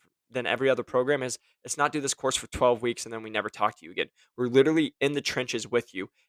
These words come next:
and you're in the course until you sign the dotted line and get the offer.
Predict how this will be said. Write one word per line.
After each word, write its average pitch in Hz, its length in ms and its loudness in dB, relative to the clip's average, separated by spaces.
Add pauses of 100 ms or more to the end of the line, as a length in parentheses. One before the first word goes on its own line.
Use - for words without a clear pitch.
(140)
and 120 140 -4
you're 117 140 0 (100)
in 151 100 -2
the 170 80 -2
course 131 400 0
until 123 300 -6
you 113 220 -14
sign 139 680 2
the 120 140 -2
dotted 117 340 4
line 107 300 0
and 110 100 -20
get 107 160 -8
the 98 140 -2
offer. - 260 -4